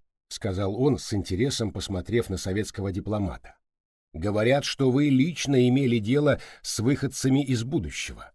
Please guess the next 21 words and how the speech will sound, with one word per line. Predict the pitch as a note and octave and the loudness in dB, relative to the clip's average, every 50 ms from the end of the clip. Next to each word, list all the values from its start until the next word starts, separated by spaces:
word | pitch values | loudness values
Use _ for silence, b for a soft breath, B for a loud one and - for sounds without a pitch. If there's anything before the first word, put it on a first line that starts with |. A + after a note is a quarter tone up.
| _ _ _ _ | _ _ _ _
Скажите | - - - - F#3+ G3 F#3 F3+ - - - | -12 -10 -6 -4 -2 0 2 2 0 0 -2
мне, | C2 B1+ - A#2+ G#2+ - - _ _ _ _ _ _ - | -10 -10 -10 -12 -14 -16 -18 _ _ _ _ _ _ -6
какие | - G#2+ F#2 - - G3+ G#3+ D3 G2 | -6 -6 -4 -4 -4 -2 0 0 0
они, | D#2+ D2+ C#2+ C#2 B1+ | -2 -2 -6 -10 -10
эти | - - G#2 - - A#2+ | -8 -8 -8 -6 -4 -2
люди, | C3+ D3+ F#3 F3+ B2 - - - - - _ _ _ _ _ _ - | -2 0 2 0 0 0 -2 -8 -14 -16 _ _ _ _ _ _ -16
взявшиеся | - - - A#2+ A2 G2+ - - A2+ G#2+ G2+ - - A#2+ A#2 A2 A#2 | -10 -6 -2 -2 -2 -2 -2 -2 -2 0 0 0 0 -2 0 0 0
изменить | G#2+ F2+ G#2 A#2 G#2+ A2+ C3 C3 C3 - | 0 0 2 2 2 4 2 2 0 0
наш | C3+ C3+ - - - | -2 -2 -2 -2 -2
мир?» | C#3 G2+ D#2+ - - _ _ _ _ _ _ _ _ _ _ _ _ _ _ _ _ _ _ _ _ _ _ _ _ _ _ _ _ _ _ _ _ _ | -2 -2 -2 -4 -10 _ _ _ _ _ _ _ _ _ _ _ _ _ _ _ _ _ _ _ _ _ _ _ _ _ _ _ _ _ _ _ _ _
«Они», — | - G2+ C3 D#3+ G3 G#3+ A3 G#3+ G3 | -4 -2 0 0 2 2 2 2 2
задумчиво | D3 C#3+ E3+ D#3+ F3 F3 E3 - - D#3 D#3+ D3+ | 0 0 0 2 4 2 2 2 0 0 -2 0
произнес | D3+ D3+ D#3 D3 B2 C3+ D3+ D3+ B2 | 0 2 0 0 2 2 2 2 2
Громыко, — | G#2+ C#3+ C3+ C#3 C#3 C#3 C3+ C3 - C3 B2+ A#2+ F#2 - - _ _ _ _ _ _ _ - | 2 0 2 4 4 4 2 2 0 0 0 0 -2 -6 -16 _ _ _ _ _ _ _ -14
«болезненно | - - F2+ A#2 D#3+ F3 E3 C#3+ E3+ E3 D#3 D3 | -10 -6 -4 -2 0 0 0 2 4 4 4 4
честны | C3 - - C3+ C3 - - - B2 D3 F3+ G3+ D#3+ G#2 | 2 0 -2 -2 -2 0 0 2 2 4 4 4 4 2
перед | - G#2+ F#2+ F#2+ F#2 | 0 -2 -4 -4 -4
собой | - - F#2 E2+ B2 E3+ E3+ C3 G2 | -4 -4 -4 -2 0 2 2 2 2
и | F#2 E2 C#2+ B1 A#1+ | 0 -2 -4 -6 -6
нашей | C#2+ F2 G2 G#2+ G#2 - B2+ A#2+ | -4 -4 -2 -2 -2 -4 -4 -6
страной, | - - - B2 B2+ D3 F3+ F3 G#2+ - - | -6 -4 -2 0 0 2 2 0 0 -2 -6